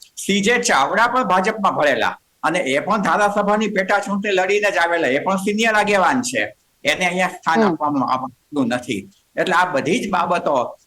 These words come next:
Speaker 1: આગામી દિવસોમાં રાજકીય રીતે કેવો, કેવો રંગ ધારણ કરે છે ભાજપના આંતરિક રાજકારણમાં, આ બધી જ બાબતો કેવો રંગ પૂરે છે, કેવી એની રંગ પૂરણી થાય છે,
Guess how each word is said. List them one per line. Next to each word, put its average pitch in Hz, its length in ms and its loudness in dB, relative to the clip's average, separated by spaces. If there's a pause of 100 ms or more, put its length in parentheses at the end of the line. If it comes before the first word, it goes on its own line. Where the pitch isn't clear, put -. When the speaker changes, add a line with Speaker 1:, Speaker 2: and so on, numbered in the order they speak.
(120)
Speaker 1:
આગામી 202 480 0
દિવસોમાં 156 800 -2 (220)
રાજકીય 156 640 0
રીતે 202 260 0
કેવો, 196 440 0
કેવો 185 280 0
રંગ 170 280 0
ધારણ 160 460 0
કરે 135 280 0
છે 180 160 -4
ભાજપના 165 560 -2
આંતરિક 143 420 0
રાજકારણમાં, 151 920 0 (340)
આ 165 100 4
બધી 160 340 0
જ 220 120 -2
બાબતો 180 600 0 (220)
કેવો 196 300 2
રંગ 180 280 0
પૂરે 196 360 2
છે, 135 220 -2
કેવી 185 320 -2
એની 196 180 0
રંગ 143 240 -2
પૂરણી 214 440 -2
થાય 147 300 -2
છે, 117 240 -2